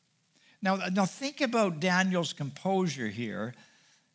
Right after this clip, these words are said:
in going to the king. He's gonna go to the king. And that day, if you appear before a king without the king's invitation, most of the time he would just have you killed.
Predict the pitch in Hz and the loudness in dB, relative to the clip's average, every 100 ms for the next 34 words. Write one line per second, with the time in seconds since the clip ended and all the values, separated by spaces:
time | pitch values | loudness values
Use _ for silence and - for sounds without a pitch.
0 | _ _ _ 151 147 123 180 190 196 165 | _ _ _ -4 -2 0 2 2 2 0
1 | 151 147 - 180 135 131 165 175 165 165 | -4 -8 -4 -2 -2 -2 -2 -2 -2 -2
2 | 147 135 165 165 135 156 185 185 180 160 | -4 -6 -4 -2 0 2 2 2 0 0
3 | - 175 214 220 202 - 151 - 190 175 | -2 -2 0 0 -2 -8 -12 -4 0 2
4 | 127 127 - 170 147 - 175 156 127 156 | 0 -4 -4 -2 -2 -2 -4 -2 -2 -4
5 | 156 127 - 165 151 156 131 120 143 151 | -4 -6 -6 -4 -4 -4 -8 -8 -4 -4
6 | - 120 113 - - - - 160 160 147 | -4 -6 -8 -14 -20 -16 -4 -2 -2 -6
7 | 131 127 147 135 127 123 123 - 123 107 | -8 -6 -4 -4 -4 -6 -8 -6 -6 -6
8 | 107 - 104 110 | -10 -12 -12 -12